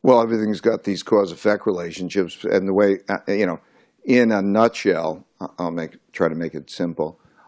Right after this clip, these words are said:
Um, there's productivity over a period of time. Our living standards rise because we learn how to do things better,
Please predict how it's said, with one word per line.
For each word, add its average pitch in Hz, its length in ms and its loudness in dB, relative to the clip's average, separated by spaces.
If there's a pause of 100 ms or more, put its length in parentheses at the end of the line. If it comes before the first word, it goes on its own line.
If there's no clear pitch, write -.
(220)
Um, 92 720 0 (1200)
there's 123 220 2
productivity 101 880 0
over 92 180 -2
a 92 40 -4
period 104 260 0
of 85 60 -16
time. 95 280 -4
Our 90 100 -4
living 95 300 -4
standards 90 460 -6
rise 90 400 -2
because 87 520 -6
we 87 200 -6
learn 104 360 -4
how 92 120 -4
to 87 80 -6
do 85 220 -8
things 78 260 -12
better, 107 380 -2